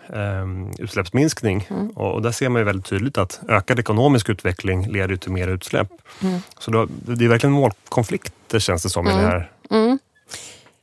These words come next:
Speaker 2: Om man ska titta på miljö- och klimatfrågorna då, hållbarhetsfrågorna, så, ehm, dels så är det en utmaning därför att klimatförändringarna påverkar ju försörjningsmöjligheter i våra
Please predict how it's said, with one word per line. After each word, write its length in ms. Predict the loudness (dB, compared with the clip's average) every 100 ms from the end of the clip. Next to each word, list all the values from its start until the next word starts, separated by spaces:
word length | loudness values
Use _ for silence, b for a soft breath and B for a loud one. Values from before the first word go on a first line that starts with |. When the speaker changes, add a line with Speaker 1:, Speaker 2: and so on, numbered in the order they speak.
| _ 0
Speaker 2:
Om 180 | 4
man 160 | 6 4
ska 120 | 2 0
titta 200 | 0 2
på 220 | 2 4
miljö- 360 | 4 4 4 4
och 140 | 2
klimatfrågorna 800 | 2 2 2 2 4 4 4 4
då, 160 | 2 4
hållbarhetsfrågorna, 960 | 2 4 2 0 2 2 4 2 0 0 -8 -6
så, 520 | -2 2 4 4 4
ehm, 380 | 4 4 0 -4 _ _ _ _ _
dels 420 | -4 2 4 4
så 200 | 2 2 0 _ _ _ _ _ _ _
är 100 | 0
det 60 | 2
en 80 | 2
utmaning 460 | 0 0 0 2 0
därför 220 | 0 -2
att 100 | -4 -2 0 0 -4 _ -14 -14 -16 -16 -8
klimatförändringarna 880 | 2 4 6 4 2 2 2 2 -4 _ _
påverkar 680 | 2 4 6 4 2 0 0
ju 360 | 2 2 2 -4
försörjningsmöjligheter 1400 | -4 0 2 2 0 0 -2 0 0 -2 -2 -4 -2 0
i 100 | 0
våra 360 | 0 0 0